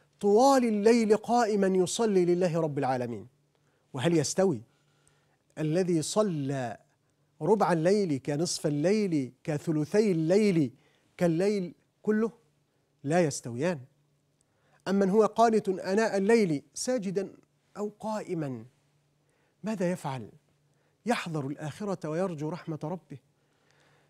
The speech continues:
هؤلاء الذين امتدحهم الله في القرآن فقال: "تتجافى جنوبهم عن المضاجع يدعون ربهم خوفا وطمعا".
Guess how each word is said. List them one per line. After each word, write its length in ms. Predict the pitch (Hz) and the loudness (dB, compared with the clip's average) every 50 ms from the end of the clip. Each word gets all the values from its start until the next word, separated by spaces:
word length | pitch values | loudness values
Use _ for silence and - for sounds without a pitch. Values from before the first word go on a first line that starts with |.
| _ - | _ -2
هؤلاء 460 | 180 190 175 208 214 247 269 254 247 | 0 2 4 6 6 6 6 6 4
الذين 360 | 226 214 214 196 214 233 233 | 2 2 2 2 2 2 2
امتدحهم 640 | 220 208 - 196 175 190 165 226 254 233 226 208 202 | 0 0 0 -2 -2 -2 0 0 0 0 2 0 0
الله 260 | 202 233 247 220 208 | 2 2 0 0 -2
في 100 | - - | -4 -6
القرآن 400 | 185 165 - 196 190 220 262 240 | -8 -4 -4 -4 -2 -2 -4 -2
فقال: 400 | - 214 - - 254 254 233 214 | -4 -4 -2 -2 0 0 0 0
"تتجافى 560 | - 208 - 214 196 180 254 247 - 226 208 | -2 -2 -2 0 0 2 0 0 0 -2 -2
جنوبهم 480 | 185 208 226 262 269 226 226 208 190 185 | 0 0 0 0 0 0 0 -2 -2 -2
عن 140 | 175 208 | 0 0
المضاجع 520 | 208 214 208 202 208 214 262 262 214 220 208 | 0 2 0 0 4 4 4 4 6 4 4
يدعون 400 | 214 214 208 185 220 269 277 247 | 4 2 2 2 2 2 2 4
ربهم 460 | 233 247 269 247 202 240 226 226 208 | 4 4 2 2 2 0 2 0 0
خوفا 680 | 170 - 262 285 311 320 294 269 208 - 233 214 208 202 | -2 0 0 2 2 2 0 -2 -2 -2 -2 0 0 2
وطمعا". 680 | 190 190 185 - 262 262 254 - 165 175 165 135 120 | 2 2 2 4 4 6 6 6 8 8 6 4 2